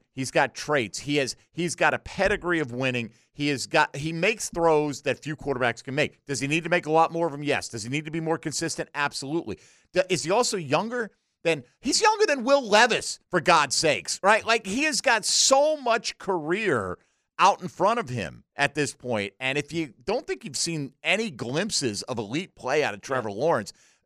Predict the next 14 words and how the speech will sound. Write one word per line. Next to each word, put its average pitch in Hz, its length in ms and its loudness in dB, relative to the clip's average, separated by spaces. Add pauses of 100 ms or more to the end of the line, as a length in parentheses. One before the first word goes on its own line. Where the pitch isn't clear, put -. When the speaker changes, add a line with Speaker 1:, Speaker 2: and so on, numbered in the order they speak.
(140)
Speaker 1:
just - 320 -2 (240)
what, 208 420 4
all 165 120 -2
right, 135 180 -2 (240)
let's, - 320 -2
let's 185 160 -6
play. - 160 -10 (400)
Trevor 185 280 -2
Lawrence, 175 360 -8 (640)
play 170 220 4
it 190 60 2
out. 202 260 0 (120)
He 131 120 -6
walks. 175 560 -2